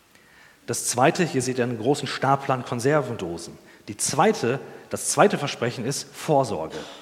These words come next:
Du kannst deine Angst in den Griff kriegen, indem du vorsorgst. Und die letzte,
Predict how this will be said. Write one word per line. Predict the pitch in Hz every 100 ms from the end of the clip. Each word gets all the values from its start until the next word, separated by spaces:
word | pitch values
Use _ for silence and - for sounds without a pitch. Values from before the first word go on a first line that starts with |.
| -
Du |
kannst | 120 180 247 -
deine | 139 131
Angst | 147 196 -
in | 170
den | 151
Griff | 123 135 -
kriegen, | - 123 120
indem | 104 110 107
du | 110 107 107
vorsorgst. | - 151 120 113 - 82 73 73 - - - _ _ _ _ _ - _ -
Und | 135 156 - - - - _ _ -
die | 107
letzte, | 113 - - 127